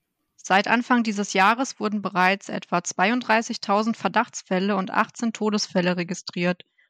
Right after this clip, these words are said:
Das sind etwa doppelt so viele wie im gleichen Zeitraum des Vorjahres.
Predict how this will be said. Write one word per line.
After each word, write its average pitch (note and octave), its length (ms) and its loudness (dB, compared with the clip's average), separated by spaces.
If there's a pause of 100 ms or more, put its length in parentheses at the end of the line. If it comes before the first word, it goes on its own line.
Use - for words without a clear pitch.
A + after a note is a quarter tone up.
(120)
Das F#3+ 160 2
sind G3+ 160 0
etwa G3 200 4
doppelt G#3 300 2
so A3+ 140 -4
viele A3 400 0
wie F#3+ 80 -2
im F3+ 80 -2
gleichen F#3+ 400 2
Zeitraum F#3+ 540 2
des F#3 120 -2
Vorjahres. F#3 800 -4